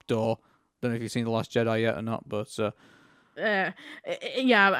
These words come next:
Speaker 2: and I, and I, and this is also re-, reminiscent of a scene from Emperor's New Groove in which they're tied into a log and they're about to fall into the waterfall, but they make it out as a joke. So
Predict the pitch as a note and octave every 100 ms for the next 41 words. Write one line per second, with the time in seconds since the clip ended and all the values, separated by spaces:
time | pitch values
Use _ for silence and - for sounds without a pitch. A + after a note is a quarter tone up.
0 | D#3+ A3+ C4+ C4 C4+ C4+ C4+ C#4 D#4+ D#4+
1 | C#4+ C#4+ C#4 A#3 G#3+ G3+ A3 A3 G#3+ G#3+
2 | G#3 G3 F#3 - A3 G#3 - F#3 F3+ F#3
3 | F#3+ G3 F#3+ F#3+ F3+ F3 F#3+ F#3+ F#3 F3+
4 | F3 - G3 F#3 - G3 G3+ F#3 F#3+ F#3+
5 | F#3 F3+ F3 D#3+ F3 F#3+ G3+ - - F#3+
6 | F#3 F#3 F#3+ G3+ - G3+ G3+ G3 F#3 F#3
7 | F3+ F3 F#3+ - G#3 G3+ G3+ G3+ F#3+ G3
8 | A3 - F#3+ G#3+ G#3 F#3+ E3 - D#3+ B3+
9 | - - - - - - - _ - A#3
10 | A3 G#3